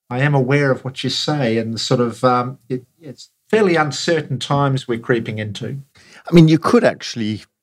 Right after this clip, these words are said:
Speaker 2: if we just stay on this topic for a few more seconds, you could actually take it a little bit broader, right? Because it's not really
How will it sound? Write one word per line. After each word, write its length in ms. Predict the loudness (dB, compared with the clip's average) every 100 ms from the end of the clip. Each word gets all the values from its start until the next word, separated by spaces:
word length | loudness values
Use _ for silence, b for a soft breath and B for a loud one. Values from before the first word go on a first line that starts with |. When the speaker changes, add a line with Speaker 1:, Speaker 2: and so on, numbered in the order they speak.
| -2
Speaker 2:
if 180 | -2 0
we 80 | 0
just 200 | 0 4
stay 180 | 6
on 100 | 6
this 160 | 2 -2
topic 340 | 0 -2 -2
for 400 | -2 -2 0 -4
a 40 | -6
few 200 | 0 0
more 220 | 2 0
seconds, 480 | 2 2 2 -2 0
you 80 | 2
could 220 | 4 4
actually 260 | 2 -2
take 240 | -2 0 0
it 80 | -2
a 80 |
little 180 | 0 0
bit 220 | 0 -8
broader, 380 | -6 -4 0 2
right? 200 | 2 0
Because 240 | -4 -2 0
it's 200 | 2 2
not 160 | 2
really 480 | 2 4 4 6 0